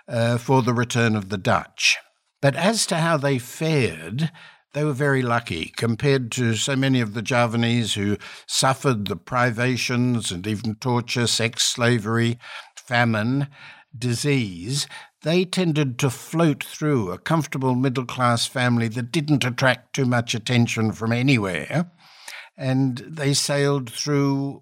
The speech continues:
relatively easily. So there were many shocks and surprises and occasional fears,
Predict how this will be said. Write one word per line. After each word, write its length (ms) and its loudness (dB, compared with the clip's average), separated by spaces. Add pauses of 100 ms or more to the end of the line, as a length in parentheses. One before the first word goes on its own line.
(140)
relatively 760 0
easily. 920 -2 (500)
So 480 -2 (420)
there 100 -4
were 80 2
many 240 2
shocks 520 -2
and 180 6
surprises 840 0
and 140 4
occasional 600 2
fears, 760 -2